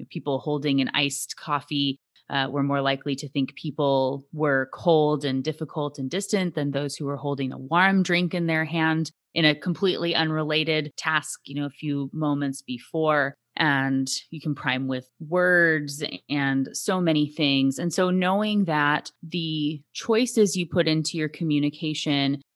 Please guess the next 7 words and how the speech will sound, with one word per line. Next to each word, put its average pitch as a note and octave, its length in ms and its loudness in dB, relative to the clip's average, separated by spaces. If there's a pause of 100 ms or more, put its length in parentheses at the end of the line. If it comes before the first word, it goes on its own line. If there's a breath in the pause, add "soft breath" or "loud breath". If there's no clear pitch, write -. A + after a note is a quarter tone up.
(120)
the E3 140 4
way D#3 340 4
that D#3+ 220 2
you D#3 140 -2
share C#3 720 0 (260 soft breath)
an C3 180 -2
image E3 600 0